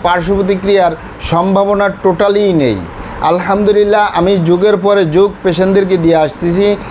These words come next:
যাদের প্রস্রাবের সাথে ধাতু চলে যায়, প্রস্রাবের আগে যায়, প্রস্রাবের পরে যায়, প্রস্রাব ক্লিয়ার হয় না, প্রস্রাব কিটকিট করে কামড় দেয়, প্রস্রাবের রাস্তায় জ্বালা পোড়া হয়, প্রস্রাব দুই তিন নালে হয়।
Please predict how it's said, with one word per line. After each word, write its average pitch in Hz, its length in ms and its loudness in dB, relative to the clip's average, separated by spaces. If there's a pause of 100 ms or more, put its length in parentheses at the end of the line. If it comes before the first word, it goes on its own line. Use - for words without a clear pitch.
(300)
যাদের 185 340 2 (120)
প্রস্রাবের 190 680 0
সাথে 196 240 2 (140)
ধাতু 147 240 0 (140)
চলে 160 200 4 (100)
যায়, 170 220 2 (360)
প্রস্রাবের 196 560 0 (200)
আগে 170 180 2 (100)
যায়, 175 180 2 (120)
প্রস্রাবের 190 520 0 (140)
পরে 180 240 2 (120)
যায়, 160 200 2 (340)
প্রস্রাব 196 440 0 (120)
ক্লিয়ার 190 440 4
হয় 156 200 0
না, 175 60 2 (160)
প্রস্রাব 190 400 0 (100)
কিটকিট 196 480 -2
করে 190 240 2
কামড় 156 320 0
দেয়, 190 220 2
প্রস্রাবের 185 540 0
রাস্তায় 170 360 0
জ্বালা 151 260 2
পোড়া 175 240 2
হয়, 196 240 0
প্রস্রাব 175 360 -2 (120)
দুই 175 180 4
তিন 196 140 0 (140)
নালে 175 300 2
হয়। 113 220 -2